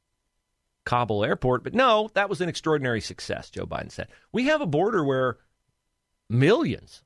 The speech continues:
millions of aliens are teeming across the border. One of them raped the nine-year-old girl here in Columbus. Uh, others have committed heinous crimes, including murder, across the United States of America. But our vice president says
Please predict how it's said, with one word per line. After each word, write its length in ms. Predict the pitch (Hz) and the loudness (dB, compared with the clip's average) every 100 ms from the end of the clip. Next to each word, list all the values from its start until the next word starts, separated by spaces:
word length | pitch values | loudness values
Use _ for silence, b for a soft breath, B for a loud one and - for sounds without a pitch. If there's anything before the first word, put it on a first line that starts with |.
| _ _ | _ _
millions 540 | 107 170 330 156 95 107 | 2 2 4 0 0 -2
of 100 | 110 | 0
aliens 480 | 165 226 123 127 117 | 0 0 0 0 0
are 120 | 104 | -2
teeming 440 | - 185 185 143 | 0 0 0 0
across 320 | 120 127 127 | -2 0 0
the 120 | - 87 | -2 -2
border. 360 | 131 226 151 | 0 2 2
One 220 | 135 160 | 0 0
of 100 | 254 | 0
them 180 | 123 101 | -2 -2
raped 360 | 104 214 226 - | 0 0 -2 -6
the 120 | 95 - _ _ _ | -8 -8 _ _ _
nine-year-old 520 | 127 156 135 120 113 | 0 0 0 -2 -2
girl 300 | 85 165 196 | 0 2 2
here 160 | 110 131 | 0 0
in 80 | 113 | -2
Columbus. 420 | 90 123 151 - _ _ _ _ _ _ _ _ _ | -2 -2 -2 -8 _ _ _ _ _ _ _ _ _
Uh, 220 | 92 87 - _ _ _ _ _ _ _ _ _ | -6 -6 -10 _ _ _ _ _ _ _ _ _
others 320 | 143 170 131 | 2 2 0
have 160 | 120 - | -4 -2
committed 460 | 117 120 117 87 - _ _ _ | 0 2 0 -4 -12 _ _ _
heinous 380 | 123 143 139 - | -2 0 0 -2
crimes, 440 | - 120 139 123 | 0 0 0 -2
including 380 | 98 - 139 107 | -6 -2 0 0
murder, 380 | 117 170 135 131 _ | 0 0 -2 -4 _
across 220 | - 123 | 0 0
the 100 | - | 0
United 280 | 120 120 113 | 0 0 0
States 260 | - 120 - | -2 -4 -2
of 80 | 101 | -2
America. 360 | 143 165 123 b b b b _ _ _ | -2 -2 -4 b b b b _ _ _
But 260 | 156 156 - | 2 2 2
our 160 | 151 | 2
vice 280 | 131 139 202 | 4 0 -2
president 400 | - 110 104 98 | -2 -2 0 -4
says 280 | - 107 95 | -2 -2 -2